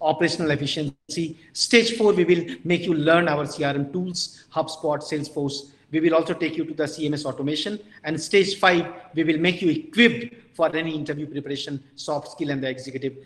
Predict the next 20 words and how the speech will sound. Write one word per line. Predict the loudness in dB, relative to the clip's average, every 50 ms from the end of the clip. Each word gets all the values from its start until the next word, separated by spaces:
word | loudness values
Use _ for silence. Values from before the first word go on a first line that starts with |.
| -20 _
leadership | -8 -6 -6 -6 -8 -8 -12 -10
program. | -10 -8 -6 -6 -6 -6 -10 -18 -20 -20 _ 0
That's | 0 0 2 4
what | 4 4 4 4 2
we | 0 2
will | 2 2 0 -2 -8 -10 -18 -16 -2
do | 0 0
with | 2 4 2 2
the | 4 2 2 0 -4 -10 -16 -18 -12 -12
stages | -8 -2 -2 0 0 0 0 0
of | -2 0
the | 0 -2
internship. | 0 0 -2 -4 -4 -6 -8 -8 -10 -20 -20 -8 -4
And | -2 2 4
what | 4 4 6 4
are | 2 2
the | 4 4 4 2 2 0
areas | 0 2 4 6 6 6 6
of | 4 -2 -2
internship? | -4 -6 -6 -8 -8 -8 -10 -8 -8 -8 -10